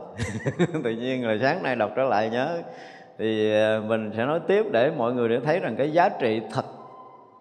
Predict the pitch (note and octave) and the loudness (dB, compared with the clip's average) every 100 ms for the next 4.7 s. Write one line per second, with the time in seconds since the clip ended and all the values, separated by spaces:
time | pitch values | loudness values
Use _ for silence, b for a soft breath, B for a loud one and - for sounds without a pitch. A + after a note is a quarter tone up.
0 | - _ _ _ _ _ _ _ _ _ | -20 _ _ _ _ _ _ _ _ _
1 | - F#3 F3+ B2 C3+ A#2 C#3+ D#3 D3+ E3+ | 2 2 4 0 2 2 2 2 2 2
2 | - C#4+ - - - - D3 - - - | 2 -4 -4 -16 -8 2 2 2 -12 -14
3 | - - - A#2+ D3 A2+ B2+ D3+ A2 - | -16 -14 -2 0 0 -2 -4 2 2 2
4 | - B2+ C#3 B2 F2+ F2 | -4 -2 -2 -4 -4 -4